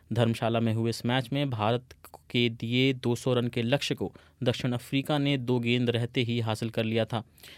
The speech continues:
भारत ने पहले बल्लेबाजी करते हुए पाँच विकेट खोकर एक सौ निन्यानवे रन बनाए थे, जिसमें रोहित शर्मा ने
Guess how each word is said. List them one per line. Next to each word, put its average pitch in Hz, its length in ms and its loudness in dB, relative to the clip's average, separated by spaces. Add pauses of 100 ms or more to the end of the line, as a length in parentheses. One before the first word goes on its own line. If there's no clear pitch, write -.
(160)
भारत 151 280 2
ने 185 60 0
पहले 151 280 0
बल्लेबाजी 120 480 0
करते 127 320 0
हुए 135 220 2
पाँच 120 340 -2
विकेट 117 180 -6
खोकर 127 380 -4
एक 117 220 -2
सौ 120 160 -4
निन्यानवे 113 420 0
रन 117 160 -2
बनाए 120 240 -2
थे, 160 160 0
जिसमें 123 340 -4
रोहित 117 260 -2
शर्मा 139 360 0
ने 101 120 -4